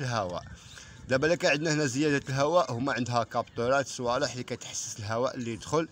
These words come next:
لأن ما عندنا كمبيوتر هو اللي كيعطينا، هو اللي كيانجيكتي لنا ليسونس.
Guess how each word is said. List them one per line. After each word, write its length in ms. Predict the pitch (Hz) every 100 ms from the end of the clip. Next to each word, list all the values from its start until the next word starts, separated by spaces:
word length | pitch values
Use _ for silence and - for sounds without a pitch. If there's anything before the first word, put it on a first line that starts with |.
| - - -
لأن 240 | 80 113 131
ما 120 | 143
عندنا 220 | 131 139
كمبيوتر 760 | - 139 127 160 156 120 117 - -
هو 180 | 113
اللي 140 | 135 139
كيعطينا، 880 | 139 127 104 127 127 117 95 80 65 - - - - 117
هو 60 |
اللي 120 | 147
كيانجيكتي 640 | 147 147 147 135 127 127 135
لنا 180 | 131 123
ليسونس. 520 | 107 - 82 73